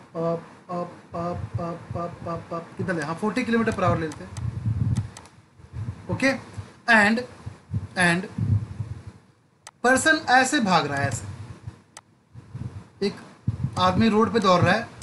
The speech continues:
छाता लेकर दौड़ रहा है, ठीक है, ऐसे दौड़ रहा है, फ़ोर्टी किलोमीटर per hour से दौड़ रहा है, Okay। now Question है वो person छाता कैसे open करेगा? भीग जाएगा, open करेगा?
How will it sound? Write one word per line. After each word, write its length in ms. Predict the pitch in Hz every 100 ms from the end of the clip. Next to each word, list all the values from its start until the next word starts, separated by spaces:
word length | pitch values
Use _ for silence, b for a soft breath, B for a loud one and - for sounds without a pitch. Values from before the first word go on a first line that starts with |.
| - - - -
छाता 280 | 240 254
लेकर 280 | 302 302 277
दौड़ 160 | 220 180
रहा 140 | 147
है, 60 | -
ठीक 140 | 190
है, 180 | 277 285 - - - - 202
ऐसे 220 | 208 254
दौड़ 180 | 214 208
रहा 100 | 240
है, 60 |
फ़ोर्टी 240 | 220 214 226
किलोमीटर 300 | 220 208 220
per 80 | 190
hour 180 | 170
से 100 | 165
दौड़ 140 | 170 127
रहा 100 | 110
है, 60 | - - - - _ - _ _ _ _ - - _ - - - - - _ _ _ _ - _ _
Okay। 200 | 170 262 254 - - - -
now 100 | - - - - - - - - -
Question 340 | 254 247 320 254
है 260 | 233 - - -
वो 80 | 220
person 340 | 254 240 277
छाता 280 | 233 233 254
कैसे 260 | 233 233
open 160 | 233 220
करेगा? 240 | 180 175
भीग 220 | 165 220 226
जाएगा, 260 | 233 254
open 280 | 240 202 185
करेगा? 260 | 147 123